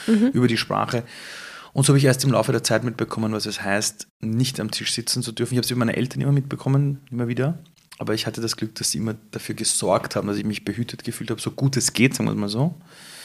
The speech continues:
Speaker 2: Und für mich war das damals gar nicht so, so bewusst. Erst als ich dann in der Schule war, in der Hegelgasse war, wo alle diese ganzen Markenklamotten hatten, wo ich gemerkt habe, shit, also die sind aber so weit weg von mir, ja.
Speaker 1: Aber Ali, darf ich fragen, was ist der Bildungshintergrund deiner Eltern?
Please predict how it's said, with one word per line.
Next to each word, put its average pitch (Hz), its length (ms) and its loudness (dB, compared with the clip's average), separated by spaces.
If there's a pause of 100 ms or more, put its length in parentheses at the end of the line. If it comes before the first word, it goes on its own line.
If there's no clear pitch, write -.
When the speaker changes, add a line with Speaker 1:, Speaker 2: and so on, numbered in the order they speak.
(640)
Speaker 2:
Und 117 100 -2
für 127 120 2
mich 120 180 2
war 113 60 4
das 113 180 2
damals 107 280 0
gar 110 100 0
nicht 107 140 -2
so, 107 420 -2
so - 200 -6
bewusst. 104 460 -6
Erst 107 300 -2
als 107 140 2
ich 110 60 -6
dann 110 140 0
in 110 40 0
der 107 60 -2
Schule 120 360 0
war, 104 180 2
in 104 60 2
der 104 80 2
Hegelgasse 113 600 6
war, 104 200 8
wo 104 80 6
alle 101 160 4
diese 107 160 -6
ganzen 104 300 -4
Markenklamotten 107 960 4
hatten, 101 240 -2
wo 104 40 -2
ich 101 80 -6
gemerkt - 240 -8
habe, 101 120 -6 (400)
shit, - 500 -6
also 98 300 -2 (360)
die 101 60 -4
sind 98 100 0
aber 95 140 4
so 151 180 6
weit 110 160 8
weg 95 160 4
von 95 160 2
mir, 98 180 -2
ja. 117 220 -4 (160)
Speaker 1:
Aber 196 140 2
Ali, 202 180 4
darf 202 100 4
ich 190 120 0
fragen, 190 180 4
was 196 100 4
ist 220 120 2
der 220 60 6
Bildungshintergrund 202 680 4
deiner 220 260 4
Eltern? 170 460 0